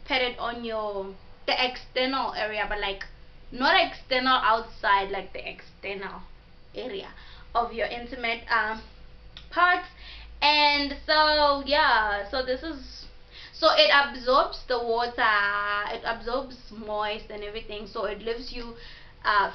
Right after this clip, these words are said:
fresh for long. I think this is my favorite product of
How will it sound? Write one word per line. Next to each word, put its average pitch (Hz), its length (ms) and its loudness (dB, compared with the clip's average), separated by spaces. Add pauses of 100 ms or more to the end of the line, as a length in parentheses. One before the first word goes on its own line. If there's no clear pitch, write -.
fresh 226 320 0
for 220 140 -4
long. 202 520 -6 (1700)
I 269 220 4
think 392 260 2 (240)
this 240 220 -8
is 269 160 -6
my 202 220 -10
favorite 214 420 -6
product 208 420 -6
of 196 140 -10